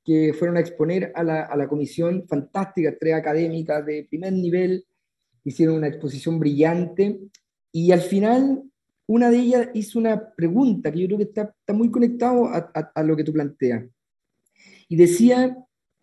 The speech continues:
que quizás el gran problema de la bioética era, y, y particularmente en esta época, ¿no? Si, si todo lo técnicamente posible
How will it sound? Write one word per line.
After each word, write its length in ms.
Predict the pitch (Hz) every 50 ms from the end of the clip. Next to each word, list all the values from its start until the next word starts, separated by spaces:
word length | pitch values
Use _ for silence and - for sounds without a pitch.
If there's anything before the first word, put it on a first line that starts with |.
| _ _ _ _ _ _ _ _
que 280 | - 190 185 180 -
quizás 440 | - 185 170 - - 226 247 240 220
el 140 | 214 190 180
gran 280 | 185 202 226 240 233 240
problema 420 | 240 233 214 220 220 233 233 226
de 100 | 220 214
la 100 | 202 175
bioética 840 | 165 180 185 180 175 190 226 - - 151 143 - 151 160 190 - _ _ _ _ _ _ _ _ _ _ _ _
era, 520 | - 202 220 214 233 233 240 247 240 240 - - _ _ _ _ _ _ _ _ _ _ _ _ _ _ _ _
y, 240 | - 170 170 170 180
y 20 | 160
particularmente 640 | 160 151 - 175 175 180 214 233 247 233 - - 190
en 60 | 214
esta 280 | 226 - - - 196 185
época, 440 | 214 269 226 - 151 - - 123
¿no? 260 | 131 139 165 185 208 _ _ _ _ _ _ _ _ _
Si, 600 | _ - - - - 175 175 185 175 175 180 _ _ _ _ _ _ _ _ _ _
si 220 | _ - - 196 160 -
todo 260 | 240 262 240 277 269
lo 240 | 247 240 240 - -
técnicamente 920 | 262 247 196 190 185 175 165 160 - 160 165 180 202 202 196 - 208 185
posible 800 | - 165 151 - - - - 208 226 208 247 247 254 262 247